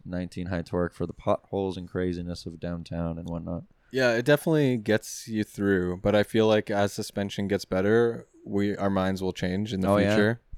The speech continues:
Speaker 2: Right
Speaker 1: Oh,
Speaker 2: now,
Speaker 1: yeah.
Speaker 2: it's, you know, it's not really the case because all the suspension wheels tend to either be really heavy or not really, like, the same speed or torque and everything that you have on the R S. So
Speaker 1: Yeah, I feel like it's
Speaker 2: there's
Speaker 1: still a little bit of a
Speaker 2: compromises.
Speaker 1: baby industry or a
Speaker 2: Yeah,
Speaker 1: baby
Speaker 2: it
Speaker 1: niche
Speaker 2: definitely
Speaker 1: part of
Speaker 2: is.
Speaker 1: the industry that,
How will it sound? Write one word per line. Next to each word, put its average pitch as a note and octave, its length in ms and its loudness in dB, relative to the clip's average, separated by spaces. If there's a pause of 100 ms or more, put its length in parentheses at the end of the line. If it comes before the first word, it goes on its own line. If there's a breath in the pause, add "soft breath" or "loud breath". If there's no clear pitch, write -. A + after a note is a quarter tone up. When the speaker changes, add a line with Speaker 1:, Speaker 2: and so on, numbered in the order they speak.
(260)
Speaker 2:
Right B2 180 6
Speaker 1:
Oh, - 20 2
Speaker 2:
now, A2 260 6
Speaker 1:
yeah. G#2 260 -2
Speaker 2:
it's, - 320 -10
you A2 60 0
know, F2+ 120 2
it's F#2 140 -4
not F#2+ 120 0
really F#2 180 0
the F2+ 100 -4
case F#2 300 0
because F2+ 340 -4
all F2+ 140 2
the F#2 100 -4
suspension - 520 -6
wheels F#2+ 240 0
tend F#2+ 240 -6
to G2 80 -8
either F#2 120 -6
be F#2 140 -4
really G2 300 2
heavy A2 460 0 (300 soft breath)
or G#2 160 4
not G2 260 2
really, G2 300 2
like, F#2 380 -2 (100)
the G2+ 100 -4
same F#2+ 580 -2 (260)
speed A#2 680 2
or F#2+ 360 2 (440 soft breath)
torque G#2+ 460 4
and G2 80 2
everything F#2+ 380 2
that F#2 100 2
you F#2 140 -2
have F#2+ 260 2
on F#2 100 0
the F#2 120 -4
R F#2+ 220 -2
S. F2+ 260 -6
So G2+ 420 -4
Speaker 1:
Yeah, A#2 120 2
I G2+ 40 2
feel B2+ 220 -2
like C3 100 0
it's A#2 80 -2
Speaker 2:
there's G#2+ 120 4
Speaker 1:
still A#2 180 8
a - 20 10
little G#2 220 8
bit G2 140 8
of F2+ 80 4
a G2 40 2
Speaker 2:
compromises. F#2 120 0
Speaker 1:
baby F#2+ 440 2
industry F#2 580 -2
or F2 80 4
a F2 60 4
Speaker 2:
Yeah, F#2+ 80 2
Speaker 1:
baby F#2+ 180 6
Speaker 2:
it F#2 60 -2
Speaker 1:
niche F2+ 80 -2
Speaker 2:
definitely F#2+ 380 2
Speaker 1:
part F#2 160 2
of F2+ 60 -4
Speaker 2:
is. F2 40 -12
Speaker 1:
the F2+ 100 -4
industry F2 460 -2
that, E2+ 180 -6